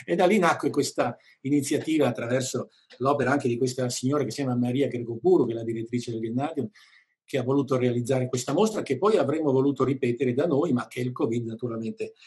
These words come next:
ci ha impedito di farlo. Abbiamo poi un rapporto con gli Stati Uniti, l'Ateneo è stato negli Stati Uniti nel marzo scorso con, nel marzo dell'anno precedente, con, eh, l'anno del Tintoretto, abbiamo avviato alcune cose, e quest'anno, nonostante la pandemia, stiamo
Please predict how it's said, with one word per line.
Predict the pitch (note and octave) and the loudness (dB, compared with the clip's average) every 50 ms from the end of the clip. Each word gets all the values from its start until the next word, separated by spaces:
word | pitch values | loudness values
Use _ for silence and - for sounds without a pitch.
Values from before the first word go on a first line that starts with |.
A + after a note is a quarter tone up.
| _ - | _ -10
ci | - - | 0 0
ha | D3 | 0
impedito | C#3 B2 C3 B2+ B2+ C3 B2 C3 | 2 2 0 0 0 0 0 2
di | B2 B2 A#2+ | 0 0 0
farlo. | - B2+ A#2+ A#2+ A2 G#2+ G#2+ - _ _ _ - - _ _ - | 0 -2 -4 -4 -4 -8 -12 -14 _ _ _ -20 -20 _ _ -6
Abbiamo | C3+ C3+ C#3+ F#3 F#3+ F#3 F3 | -4 0 4 4 6 6 6
poi | E3+ F#3 E3+ | 8 8 6
un | E3 D3+ | 8 6
rapporto | D#3 - - E3+ E3+ E3+ - | 4 6 8 6 6 6 6
con | C3+ C#3+ C3 | 4 4 4
gli | B2 | 4
Stati | - C#3 B2+ B2+ C#3+ | 2 -2 -2 0 0
Uniti, | D#3 F#3+ B3 A#3+ G#3 C#3 | 2 2 2 2 2 2
l'Ateneo | B2+ B2 - - C3 C3 C3+ | 0 0 -2 -2 0 0 0
è | B2+ | 0
stato | B2+ - B2+ B2 C3 | -2 -2 -4 0 2
negli | B2 B2 B2 | 2 2 2
Stati | A#2+ - C3+ B2+ B2+ | 0 -2 -4 -4 -2
Uniti | A#2+ A#2+ B2+ B2 B2+ A#2 | 0 2 0 0 -2 -6
nel | A#2 A#2 | -8 -6
marzo | A#2+ A#2 A#2 A#2+ - - B2+ | -6 -6 -6 -8 -8 -8 -10
scorso | B2 - - B2 B2 A#2+ - - - - - A#2 | -10 -6 -4 -4 -2 -4 -4 -8 -12 -10 -10 -8
con, | - B2 A#2+ A#2+ A#2+ | -4 -4 -2 -2 -2
nel | A#2 A#2 A2 G#2 - _ _ _ _ _ _ _ - - _ - B2+ B2 | -4 -6 -8 -10 -12 _ _ _ _ _ _ _ -20 -20 _ -10 -4 -4
marzo | C3 C#3 C3+ B2+ - B2+ | -2 -2 -2 -4 -4 -6
dell'anno | A2+ B2 C3+ C3 | -4 -4 -4 -4
precedente, | B2+ B2 A#2 - C3 A#2+ C3 C3 B2 A#2+ - A2+ - _ - - - - _ | -4 -6 -6 -4 -2 -2 0 0 0 -2 -2 -6 -14 _ -18 -20 -20 -20 _
con, | _ - C#3 C3 C3 B2+ | _ -4 -2 0 0 2
eh, | B2+ B2 B2 B2 A#2+ A#2+ A#2+ A#2+ A#2 A#2 A#2 | 2 0 0 -2 -2 -4 -6 -6 -6 -6 -4
l'anno | C3 C#3 D3 C#3+ | 0 0 2 2
del | C3+ B2 B2 | 2 0 -2
Tintoretto, | C#3 C3 C3 F#3 G3 A3 B3 B3+ B3+ - | -4 -4 -2 0 2 2 2 2 0 0
abbiamo | B2+ B2 A#2+ A#2 | 0 2 2 2
avviato | A#2+ B2 B2 - B2 | 0 0 0 -2 -4
alcune | C#3+ - C#3+ D#3 E3 | -4 -2 -2 -2 0
cose, | - F#3+ G#3 G#3+ C#4 C#4+ | 0 -2 -2 -2 -4 -6
e | - G#3+ A3 | -6 -6 -2
quest'anno, | A3 A3+ A3 A3 - G3+ E3 C#3+ C3+ | 2 2 2 4 4 4 4 4 4
nonostante | C3+ C#3 C#3+ C#3+ - - C#3+ C#3+ | 2 2 2 2 2 0 0 2
la | C#3+ C3+ | 0 0
pandemia, | - F#3+ A3+ B3+ A3 E3 D#3 C3+ | 0 0 0 0 0 0 0 -2
stiamo | - - D3+ C#3 C3+ B2+ A#2 - | -2 -2 -2 0 0 0 -2 -2